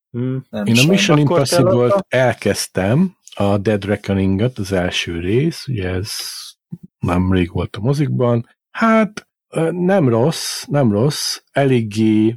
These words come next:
Speaker 3: idei a probléma, ugye egy feltámadó mesterséges intelligenciát próbálnak megállítani.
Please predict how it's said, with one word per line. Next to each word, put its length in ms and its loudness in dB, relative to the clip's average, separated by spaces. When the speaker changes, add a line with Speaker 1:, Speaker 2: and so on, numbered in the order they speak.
Speaker 3:
idei 560 0
a 40 -2
probléma, 880 0
ugye 240 -2
egy 240 -4
feltámadó 760 -2
mesterséges 720 0
intelligenciát 1000 0
próbálnak 540 -2
megállítani. 840 0